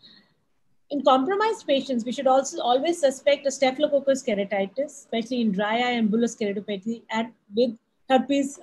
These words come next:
on, uh, steroids for a long time. It is localized with fairly distinct borders,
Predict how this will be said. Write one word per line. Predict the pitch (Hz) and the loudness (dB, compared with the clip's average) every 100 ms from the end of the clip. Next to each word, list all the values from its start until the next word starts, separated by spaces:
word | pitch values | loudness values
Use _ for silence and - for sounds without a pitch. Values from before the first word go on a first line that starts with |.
| - | -4
on, | 226 240 240 | 0 0 -2
uh, | 202 202 202 | -4 -4 -2
steroids | 196 - 254 247 233 | -4 0 2 2 0
for | 226 208 | -2 0
a | |
long | 190 165 175 | 0 -2 -8
time. | 185 151 151 _ - - | -14 -16 _ _ -20 -8
It | 196 | -4
is | 214 | 0
localized | 226 247 302 302 311 247 | 2 2 2 4 4 2
with | 254 | -4
fairly | - 285 311 330 | 4 4 4 0
distinct | 233 - 254 226 | -2 -2 -2 0
borders, | 196 190 208 214 | 0 0 -2 -4